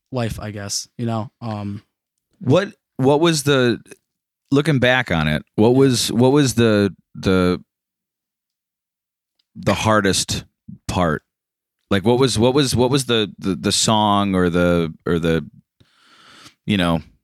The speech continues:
Speaker 2: the part or whatever that just, you know, maybe, uh, maybe it's a lyric or maybe it's whatever. What was the thing that, like, kept, kept you up at night, or the one, the one that was like, "Man, we, I just, uh,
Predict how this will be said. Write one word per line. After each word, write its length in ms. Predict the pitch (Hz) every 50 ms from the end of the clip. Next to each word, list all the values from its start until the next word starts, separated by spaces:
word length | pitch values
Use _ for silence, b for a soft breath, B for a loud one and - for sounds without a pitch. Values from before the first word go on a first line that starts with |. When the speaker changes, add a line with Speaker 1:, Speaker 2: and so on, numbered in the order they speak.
| _ _ _ _ _ _ -
Speaker 2:
the 100 | - 90
part 480 | - - - - 104 104 104 101 98 -
or 100 | - 95
whatever 380 | 92 95 92 95 98 95 95 92
that 160 | 87 80 80
just, 340 | - - 92 85 - - - _
you 120 | - 101
know, 200 | 95 85 80 85
maybe, 240 | 73 82 101 101 -
uh, 120 | 82 90 -
maybe 220 | 98 98 98 90
it's 100 | 92 -
a 60 | - 85
lyric 560 | 85 95 101 104 107 104 101 98 92 - -
or 160 | 90 87 85
maybe 240 | 78 90 95 92 92
it's 120 | 87 -
whatever. 300 | - 90 92 87 85 87
What 180 | 87 95 110 104
was 140 | 127 135 117
the 80 | 110 101
thing 200 | - 104 95 95
that, 100 | 92 76
like, 160 | 87 87 78
kept, 280 | - - 98 - -
kept 220 | - - 104 - -
you 80 | -
up 160 | 82 95 - -
at 80 | 87 -
night, 220 | 80 82 82 -
or 60 | -
the 100 | - 82
one, 140 | 82 85 -
the 100 | - 92
one 120 | 90 92 95
that 80 | 92
was 200 | 78 90 90 80 82
like, 240 | 85 85 82 - -
"Man, 240 | 92 90 90 87 80
we, 120 | 80 76 - - - - -
I 60 | 98
just, 260 | 90 98 92 - -
uh, 100 | - -